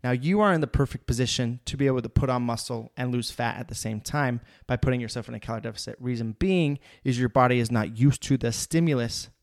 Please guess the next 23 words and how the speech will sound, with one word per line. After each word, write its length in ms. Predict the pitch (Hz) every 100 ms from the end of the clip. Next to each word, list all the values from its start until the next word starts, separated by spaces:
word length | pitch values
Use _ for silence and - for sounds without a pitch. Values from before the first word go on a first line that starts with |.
| -
of 180 | 123 104
strength 340 | - 127 -
training, 320 | 110 101 98
meaning 240 | 117 127 123
you're 160 | 110
going 220 | 107 110 107
to 160 | -
adapt 540 | 110 - 151 123 - - - - _
quite 320 | - 123 -
quickly 580 | - 202 202 139 131 123 - -
without 360 | 127 139 131 123
having 260 | 127 127
to 120 | 120
have 160 | 127 120
the 120 | 120
extra 300 | 117 - - -
energy 380 | 156 147 127
in 80 | 127
your 120 | 117
body 340 | 110 117 113 110
to 180 | - 110
build 260 | 127 117
muscle 460 | 123 165 - 127